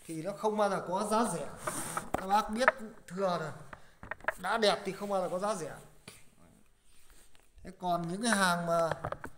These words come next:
hàng xấu thì không bì được. Những chiếc như, à, đời hai không mười bảy, hai không mười tám này thì cũng chỉ có giá ba triệu mấy bạc thôi.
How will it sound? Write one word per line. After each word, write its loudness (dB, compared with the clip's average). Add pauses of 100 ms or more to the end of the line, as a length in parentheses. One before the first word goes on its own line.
(420)
hàng -8
xấu 4
thì 0 (380)
không 4
bì 10
được. 6 (380)
Những 0
chiếc 4
như, 8
à, 4
đời 6
hai 4
không 4
mười 4
bảy, 0
hai 0
không -2
mười 0
tám 0
này -2 (1000)
thì -4
cũng -4
chỉ -4
có -2
giá 2
ba 4 (100)
triệu 2
mấy 4
bạc 2
thôi. -2